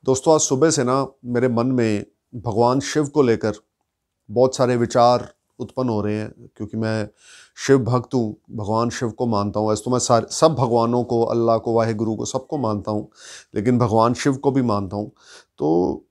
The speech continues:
मैं आज आपको बताना चाहता हूँ कुछ बेसिक एस्ट्रोलॉजी के, जो आपके लिए बहुत ज़्यादा हेल्पफुल होंगे, उन लोगों के लिए जो एस्ट्रोलॉजी को बारीकी से जानना चाहते हैं।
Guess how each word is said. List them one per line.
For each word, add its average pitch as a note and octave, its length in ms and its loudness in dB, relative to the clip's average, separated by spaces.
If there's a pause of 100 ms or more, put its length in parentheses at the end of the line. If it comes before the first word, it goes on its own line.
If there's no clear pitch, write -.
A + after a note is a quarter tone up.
मैं D3 140 0
आज E3+ 140 2
आपको D#3+ 220 -2
बताना B2+ 360 0
चाहता A2+ 280 -2
हूँ A2 260 -4 (240)
कुछ - 220 -4
बेसिक C3 480 4 (260)
एस्ट्रोलॉजी A#2+ 560 -2
के, A2 240 -6
जो B2 220 -4
आपके C#3 340 -4
लिए C#3 120 2
बहुत A#2 300 -2
ज़्यादा A#2 240 0
हेल्पफुल A2 400 -4
होंगे, G2+ 280 -4
उन E3+ 280 -2
लोगों C#3+ 280 2
के C3+ 120 0
लिए B2 360 0
जो D3+ 280 -2
एस्ट्रोलॉजी C3+ 540 0
को D3 240 0
बारीकी A#2+ 480 -2
से D#3 160 -2
जानना G#2+ 300 -2
चाहते G2+ 320 -8
हैं। G2 160 -10